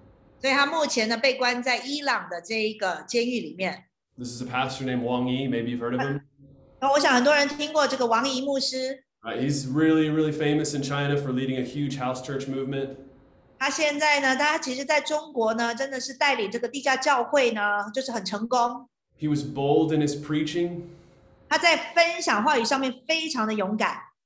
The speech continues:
Speaker 2: And in twenty eighteen, him and his wife were taken, uh, as prisoner by the Chinese government.
Speaker 1: 那二零一八年呢，这个中国政府呢，就把他逮捕。
Speaker 2: And of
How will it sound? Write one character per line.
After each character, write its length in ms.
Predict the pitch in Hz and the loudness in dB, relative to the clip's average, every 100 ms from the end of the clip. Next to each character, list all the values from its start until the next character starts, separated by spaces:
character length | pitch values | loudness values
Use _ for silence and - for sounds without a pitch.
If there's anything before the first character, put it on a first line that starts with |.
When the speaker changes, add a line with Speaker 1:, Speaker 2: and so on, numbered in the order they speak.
| - | -8
Speaker 2:
And 120 | 135 | -2
in 100 | 139 | -2
twenty 320 | 135 156 156 156 | 0 2 4 4
eighteen, 400 | 143 147 147 139 | 2 0 2 2
him 140 | 147 | 2
and 40 | |
his 120 | 143 - | 0 0
wife 400 | 131 143 139 135 | 0 0 -2 -4
were 340 | 127 120 - | -4 -4 -6
taken, 560 | 135 135 139 127 123 117 | -6 -6 -4 -2 -4 -4
uh, 220 | 123 120 | -4 -4
as 60 | - | -6
prisoner 460 | - 143 143 165 135 | -4 -2 0 0 -2
by 140 | 117 | -4
the 80 | 117 | -6
Chinese 360 | 120 120 120 | -6 -6 -6
government. 440 | 127 120 135 147 - - - - - - | -6 -4 -4 -4 -6 -12 -20 -20 -18 -4
Speaker 1:
那 100 | 269 | 2
二 140 | 330 | 2
零 160 | 320 285 | 2 -2
一 100 | 294 | -2
八 260 | 294 - 294 | 2 2 2
年 200 | 233 226 | -2 0
呢， 120 | 233 | -2
这 100 | 262 | -2
个 80 | 247 | 0
中 180 | 277 277 | 0 0
国 140 | 247 | 0
政 220 | 277 262 | 0 -4
府 140 | 226 190 | -4 -10
呢， 100 | 202 | -4
就 100 | 247 | 0
把 160 | 196 | 0
他 140 | 190 226 | 0 2
逮 200 | 196 220 | 2 2
捕。 460 | - 202 175 - _ _ | 0 -2 -2 -8 _ _
Speaker 2:
And 100 | 156 | 0
of 120 | 175 | 0